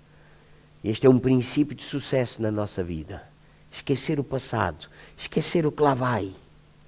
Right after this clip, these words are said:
Filipenses três, treze e catorze dizia Paulo, "Uma coisa faço", diga lá, "Uma coisa faço." e é que Esquecendo das coisas que para trás ficam e avançando para as que estão diante de mim,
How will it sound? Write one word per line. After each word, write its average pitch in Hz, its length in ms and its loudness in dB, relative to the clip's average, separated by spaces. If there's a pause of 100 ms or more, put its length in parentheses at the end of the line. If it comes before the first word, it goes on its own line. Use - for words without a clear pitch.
(1800)
Filipenses 110 640 6
três, 131 300 4
treze 123 320 4
e - 20 -10
catorze 120 520 4
dizia 113 440 0
Paulo, 104 320 6
"Uma 170 160 6
coisa 165 340 8
faço", 117 500 0
diga 113 220 4
lá, 110 140 12
"Uma 170 200 12
coisa 175 320 10
faço." - 640 2 (520)
e 110 160 12
é 196 80 12
que 202 460 10 (920)
Esquecendo 123 760 10
das 117 200 10
coisas 131 380 6
que - 100 -14
para 110 180 4
trás 107 280 6
ficam 151 480 2
e 131 100 12
avançando 120 560 10
para 135 180 2
as 127 140 2
que - 120 -12
estão 143 300 2
diante 127 480 8
de 214 120 2
mim, 120 320 2